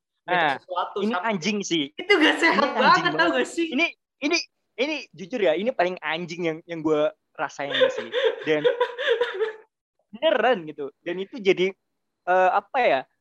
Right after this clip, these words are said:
Speaker 2: eh, nurunin kualitas kepercayaan kita ke orang lain yang ketika emang dia minjem membutuhkan banget, bener gak sih? Kayak let's say
Speaker 1: <clears throat> Iya,
Speaker 2: misalkan
Speaker 1: iya, iya, iya.
Speaker 2: kita nih, suatu ketika ada nih teman kita bilang, "Eh, Bro, gue lagi butuh banget nih,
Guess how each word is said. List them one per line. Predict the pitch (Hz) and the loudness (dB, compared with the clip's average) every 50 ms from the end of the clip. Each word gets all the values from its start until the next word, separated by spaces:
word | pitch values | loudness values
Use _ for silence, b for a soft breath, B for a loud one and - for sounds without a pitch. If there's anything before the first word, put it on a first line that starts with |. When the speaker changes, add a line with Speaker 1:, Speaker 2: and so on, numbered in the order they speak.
| _ _ _ _ _ _ _ _ - | _ _ _ _ _ _ _ _ -2
Speaker 2:
eh, | 180 180 180 185 | 2 4 4 4
nurunin | 185 190 190 190 196 196 190 190 196 196 190 190 196 - _ _ _ | 4 4 4 4 4 2 0 -2 -4 -4 -4 -6 -8 -14 _ _ _
kualitas | - 180 175 175 180 180 - 170 165 | -4 -2 -2 -2 -4 -6 -10 -14 -18
kepercayaan | - - 180 - - - - 170 170 170 170 | -18 -18 -18 -18 -20 -14 -10 -8 -8 -6 -8
kita | 165 175 170 - 170 | -10 -12 -10 -10 -10
ke | - - | -6 -4
orang | 165 160 165 160 160 | -2 -2 -2 -2 0
lain | 160 156 160 175 165 | 0 2 2 2 0
yang | 160 160 156 151 147 139 | 0 0 -2 -2 -6 -12
ketika | _ 151 - - 156 _ - 151 143 - | _ -18 -20 -20 -16 _ -8 -8 -6 -6
emang | 143 151 151 151 151 151 147 143 - | -8 -6 -4 -4 -4 -4 -6 -10 -14
dia | _ 131 147 151 143 | _ -4 -2 -2 0
minjem | 147 147 143 139 127 156 151 | -2 -4 -6 -6 -6 -6 -4
membutuhkan | 151 143 127 - - - 131 - 131 131 | -4 -4 -4 -4 -4 -4 -6 -6 -4 0
banget, | 143 202 208 170 185 - | 0 0 0 0 -4 -6
bener | - 139 180 196 175 | -4 -4 -2 -2 -2
gak | 147 139 - | -4 -6 -6
sih? | 135 | -6
Kayak | - 143 135 135 127 | -6 -4 -4 -4 -4
let's | 127 123 - | -4 -4 -2
say | - - | -2 -2
Speaker 1:
<clears throat> | - | -2
Iya, | 151 | -4
Speaker 2:
misalkan | 127 - 131 127 151 143 160 160 | -6 -6 -6 -6 -6 -6 -6 -8
Speaker 1:
iya, | 147 143 135 120 | -6 -8 -8 -8
iya, | 123 127 131 127 127 | -8 -10 -10 -10 -10
iya. | 120 123 123 | -12 -12 -10
Speaker 2:
kita | 147 156 | -8 -6
nih, | 160 151 135 - _ _ _ _ _ _ _ | -4 -6 -6 -8 _ _ _ _ _ _ _
suatu | _ 127 131 - 131 - | _ -12 -12 -12 -14 -18
ketika | - - - 120 - _ - 151 156 151 - - _ _ _ _ | -20 -20 -20 -20 -14 _ 0 0 2 2 0 -4 _ _ _ _
ada | - 131 127 147 147 | -12 -10 -8 -8 -8
nih | 151 151 139 | -8 -8 -10
teman | - - 135 135 131 127 | -10 -12 -12 -10 -10 -12
kita | - _ _ - 147 | -12 _ _ -6 -6
bilang, | 143 127 123 123 127 127 120 117 117 120 _ _ _ _ _ _ | -6 -4 -4 -4 -2 -2 -2 -4 -8 -12 _ _ _ _ _ _
"Eh, | - 196 185 180 | -2 0 0 0
Bro, | - - 196 208 180 147 | 2 4 4 4 4 2
gue | 156 185 196 | -2 -6 -6
lagi | 175 151 139 139 | -6 -6 -8 -12
butuh | 131 143 143 151 135 | -18 -18 -16 -14 -12
banget | 139 156 170 170 _ | -8 -6 -6 -6 _
nih, | 190 190 175 | -8 -10 -10